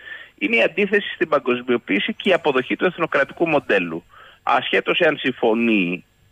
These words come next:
ή διαφωνεί κανείς με αυτά τα κόμματα, θα πρέπει να λεχθεί με πάσα ειλικρίνεια ότι το έθνος κράτος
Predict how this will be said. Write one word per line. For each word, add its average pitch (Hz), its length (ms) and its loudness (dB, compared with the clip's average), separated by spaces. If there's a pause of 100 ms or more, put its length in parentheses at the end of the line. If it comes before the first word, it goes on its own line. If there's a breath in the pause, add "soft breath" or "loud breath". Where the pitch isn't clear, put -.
(140)
ή 240 120 -2
διαφωνεί 143 500 2
κανείς 90 600 -4
με 110 120 0
αυτά 98 200 0
τα 87 140 -6
κόμματα, 90 560 -2 (500 loud breath)
θα 143 160 2
πρέπει - 360 -2
να 196 100 0
λεχθεί 104 560 -4 (460)
με 139 140 2 (100)
πάσα 196 360 2
ειλικρίνεια 95 800 -2 (600)
ότι 160 420 0
το 143 100 4
έθνος 202 460 0
κράτος 101 500 -2